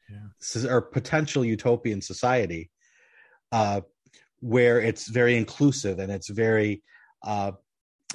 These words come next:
Speaker 2: you know, they're, they're pitching this coming together of all of these different civilizations into a, a coherent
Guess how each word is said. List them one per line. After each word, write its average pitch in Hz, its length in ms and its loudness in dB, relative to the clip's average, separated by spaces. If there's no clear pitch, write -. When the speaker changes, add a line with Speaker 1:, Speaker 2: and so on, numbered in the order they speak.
Speaker 2:
you 127 160 0
know, 117 80 4
they're, 120 200 4
they're 120 180 2
pitching 127 580 -2
this 104 260 -2
coming 123 380 0
together 101 580 0
of 98 220 -2
all 101 300 -2
of 95 60 -10
these 95 180 -8
different 101 300 -8
civilizations 95 880 -6
into 107 340 -2
a, 95 260 -6
a 107 40 -14
coherent 104 880 -6